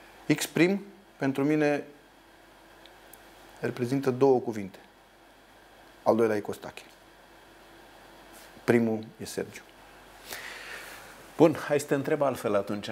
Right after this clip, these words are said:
Speaker 2: Ce înseamnă pentru tine Sergiu Costache?
Speaker 1: <laughs> Sergiu Costache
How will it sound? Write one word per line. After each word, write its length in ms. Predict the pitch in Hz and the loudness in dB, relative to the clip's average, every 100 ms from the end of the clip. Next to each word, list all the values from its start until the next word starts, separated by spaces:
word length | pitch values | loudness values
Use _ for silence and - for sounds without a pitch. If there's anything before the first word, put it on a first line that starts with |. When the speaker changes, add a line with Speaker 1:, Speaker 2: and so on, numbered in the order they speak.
| 90 - - | -10 -12 -8
Speaker 2:
Ce 100 | - | -2
înseamnă 300 | 143 143 139 | -2 0 -2
pentru 260 | 113 101 98 | -2 -4 -4
tine 200 | 131 151 | -4 -4
Sergiu 280 | 143 139 110 | -2 -4 -2
Costache? 400 | 113 - - - - - - - - - - - - - - - | -4 -6 -12 -16 -18 -20 -18 -18 -18 -18 -18 -20 -20 -18 4 10
Speaker 1:
<laughs> 280 | 180 202 143 - - - - - - - - - - - - - | 10 10 4 -6 -16 -12 -8 -4 -4 -4 -6 -8 -10 -10 -12 6
Sergiu 320 | - 185 196 | 10 12 10
Costache 760 | 196 180 185 185 180 165 143 | 8 10 10 10 10 10 10